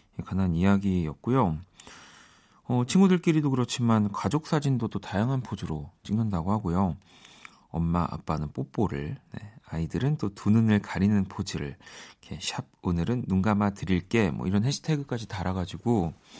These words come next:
어이, 뭐, 어, 굉장히, 어,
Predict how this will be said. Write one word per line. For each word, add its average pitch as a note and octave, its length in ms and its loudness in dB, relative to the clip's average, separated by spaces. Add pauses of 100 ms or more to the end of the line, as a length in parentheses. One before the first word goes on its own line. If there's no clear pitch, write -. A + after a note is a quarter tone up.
(760)
어이, B2 180 -4
뭐, G#2+ 280 0 (640)
어, F2 340 -10
굉장히, G2 680 2 (400)
어, - 180 -16